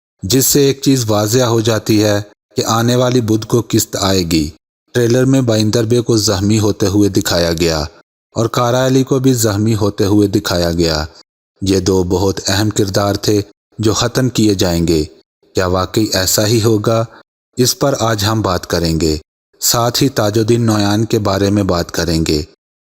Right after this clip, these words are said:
کیا اس کا بھی آنے والی قسط میں خاتمہ ہو جائے گا؟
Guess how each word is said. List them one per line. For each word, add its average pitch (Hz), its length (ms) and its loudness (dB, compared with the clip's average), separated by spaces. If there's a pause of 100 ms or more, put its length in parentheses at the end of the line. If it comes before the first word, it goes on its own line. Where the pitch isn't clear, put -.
کیا 107 100 0
اس 104 260 0
کا 120 140 -2
بھی 120 160 2
آنے 101 260 0
والی 107 280 2
قسط 104 240 -2
میں 107 120 0
خاتمہ 95 360 -2
ہو 90 200 0
جائے 104 320 0
گا؟ 98 180 -2